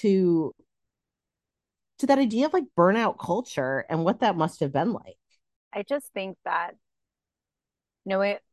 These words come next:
Speaker 2: like you said, like, we always get a little bit more context. Like, as we go along, we're getting more context, more context. And I have watched that video of them, um, at the Mama Awards, I believe it is, where they're, like, kind of all breaking down after winning, like, I,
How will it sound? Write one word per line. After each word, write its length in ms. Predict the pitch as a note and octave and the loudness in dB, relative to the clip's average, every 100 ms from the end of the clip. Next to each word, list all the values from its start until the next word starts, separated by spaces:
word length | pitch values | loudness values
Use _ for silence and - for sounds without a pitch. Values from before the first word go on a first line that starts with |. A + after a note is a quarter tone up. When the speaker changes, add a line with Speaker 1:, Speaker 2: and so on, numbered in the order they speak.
| - | -2
Speaker 2:
like 260 | G3+ G3+ | 2 2
you 100 | G#3 | 0
said, 280 | G3 G3+ F3+ | -2 0 0
like, 140 | F3+ F#3+ | -2 -6
we 100 | F#3 | -4
always 260 | F#3 F3+ - | -4 -4 -2
get 140 | G3+ | -2
a 80 | G3 | 0
little 220 | F#3+ F3+ | 0 0
bit 180 | F3 F3+ | -2 -4
more 160 | F3 E3+ | -6 -4
context. 560 | F3 E3 E3 D#3+ - | -4 -4 -2 -4 -2
Like, 140 | F3 E3 | -4 -2
as 180 | E3 E3 | -2 -2
we 80 | E3+ | -4
go 180 | E3+ | -2
along, 240 | E3+ E3+ E3 | -2 -4 -6
we're 120 | E3 | -8
getting 220 | E3 E3 | -8 -8
more 180 | E3 E3 | -6 -8
context, 600 | - D#3+ D#3 D#3 D3+ - | -8 -10 -10 -12 -14 -12
more 140 | D#3 | -12
context. 540 | D3+ D#3+ D#3 D#3+ - - | -10 -12 -8 -10 -10 -10
And 280 | E3 E3 - _ | -10 -10 -16 _
I 420 | F3 F3 F3 F3 - - | -10 -8 -8 -10 -14 -14
have 200 | - F#3 | -4 -4
watched 440 | E3+ F#3 F3 - - | 2 2 2 -2 0
that 180 | G#3+ | 0
video 300 | F#3 F3 E3+ | 0 -4 -4
of 80 | D#3+ | -4
them, 440 | D#3+ D#3+ D#3+ E3 - F3 | -4 -4 -4 -8 -10 -6
um, 300 | E3 E3+ E3 | -6 -6 -10
at 100 | F3 | -8
the 80 | E3+ | -4
Mama 320 | D3 D#3+ F3+ | -4 -4 -4
Awards, 460 | C4+ C4+ C#4+ D4 - | -2 0 -2 -4 -6
I 60 | C#4 | -2
believe 260 | C#4+ C#4+ | 0 2
it 100 | C#4 | 2
is, 240 | C4+ C4+ B3+ | 2 0 2
where 140 | G3 | 0
they're, 200 | E3+ E3+ | 2 2
like, 200 | E3 E3 | 0 -4
kind 140 | - E3 | -4 0
of 60 | |
all 120 | E3+ | 0
breaking 360 | D#3+ D#3 F3 E3 | 0 -4 -4 0
down 260 | D#3+ D#3 D#3+ | 2 2 0
after 220 | - E3+ | -6 -4
winning, 500 | E3 E3 E3+ E3+ - - | -4 -4 -6 -10 -12 -2
like, 200 | D#3+ D#3 _ _ _ _ C4+ _ - | -2 -2 _ _ _ _ -20 _ -14
I, 200 | - | -10